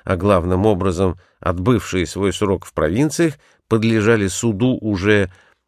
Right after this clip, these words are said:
не своих сочленов, а людей, ревниво относившихся к правящим кругам. Аристократия была таким образом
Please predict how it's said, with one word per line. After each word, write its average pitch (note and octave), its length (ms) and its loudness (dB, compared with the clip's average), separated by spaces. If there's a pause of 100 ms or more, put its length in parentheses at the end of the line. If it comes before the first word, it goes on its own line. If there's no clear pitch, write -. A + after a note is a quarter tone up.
не B2+ 200 4
своих C3 460 2
сочленов, E2 800 -4 (100)
а C2+ 160 -8
людей, G#2 500 0 (260)
ревниво G#2+ 580 2
относившихся B2+ 800 -2
к - 80 -20
правящим F2+ 500 0
кругам. C3 600 -4 (400)
Аристократия G2 880 0
была D3+ 220 0
таким D3 320 0
образом C3 440 0